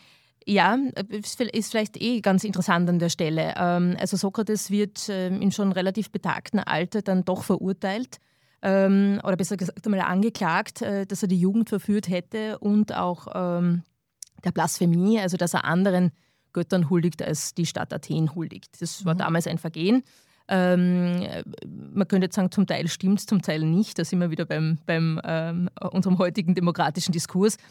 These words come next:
Speaker 1: Also es ging eigentlich darum, dass, äh, Sokrates, ähm, den, ähm, den Studierenden sozusagen unter Anführungszeichen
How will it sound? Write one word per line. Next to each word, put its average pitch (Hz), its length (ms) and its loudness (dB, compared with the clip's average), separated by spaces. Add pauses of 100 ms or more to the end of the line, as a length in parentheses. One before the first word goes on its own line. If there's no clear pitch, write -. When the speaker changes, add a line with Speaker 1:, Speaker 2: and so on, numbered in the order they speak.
(300)
Speaker 1:
Also 170 160 0
es 170 120 0 (260)
ging 214 160 6
eigentlich 180 260 0
darum, 190 480 4 (160)
dass, 175 340 -2
äh, 165 320 0
Sokrates, 175 760 -2
ähm, 165 360 2 (560)
den, 175 420 4
ähm, 160 640 0
den 165 240 4
Studierenden 185 760 2
sozusagen 170 540 0
unter 165 200 0
Anführungszeichen 165 1160 0